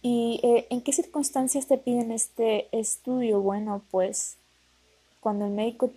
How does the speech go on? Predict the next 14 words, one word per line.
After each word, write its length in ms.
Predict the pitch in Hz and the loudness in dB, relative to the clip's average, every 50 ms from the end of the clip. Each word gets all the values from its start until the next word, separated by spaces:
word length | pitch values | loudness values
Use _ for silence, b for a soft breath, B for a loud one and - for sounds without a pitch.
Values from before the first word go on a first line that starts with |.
| - _ _ _ _ _ _ _ _ _ _ _ _ _ _ _ _ _ _ _ _ _ _ - | -8 _ _ _ _ _ _ _ _ _ _ _ _ _ _ _ _ _ _ _ _ _ _ -2
en 120 | 220 208 | 0 2
la 140 | 208 190 196 | 2 0 0
consulta 720 | 208 202 202 196 - - 247 247 240 - 202 196 196 - - | 0 -2 -2 -2 -2 -4 -4 -2 -2 0 0 0 0 -2 -4
ha 240 | - 196 190 190 190 | -4 -2 0 0 2
detectado 1160 | 202 214 226 226 - 226 208 196 - - _ _ - 208 226 233 233 196 180 175 180 180 180 - _ | 2 0 -2 -2 0 0 0 0 -2 -6 _ _ 2 4 4 4 4 4 2 0 -2 -2 -6 -10 _
un 160 | - 196 185 180 | -8 -6 -2 0
ruido 220 | 185 190 214 202 | 2 2 2 2
cardíaco 800 | - 220 190 175 170 175 175 180 196 196 - - 196 180 185 185 _ b b b b b b b b _ _ _ _ | 2 0 2 2 2 4 4 4 2 0 0 -2 -2 -2 -2 -6 _ b b b b b b b b _ _ _ _
extraño 720 | - - - - - 190 196 202 214 220 220 202 196 190 - | -8 -6 -4 -2 0 2 2 2 2 2 2 0 0 0 -2
o 100 | - 190 - | -4 -6 -6
que 120 | - 190 | -4 -2
antes 400 | 180 175 175 180 - 196 - - | -2 -2 -2 -2 -4 -4 -2 -2
no 80 | 208 196 | -4 -4
estaba, 800 | 190 185 - - - - 190 196 214 220 202 190 180 175 175 - | -2 -4 -4 -4 -2 0 2 4 6 4 4 2 0 -2 -4 -8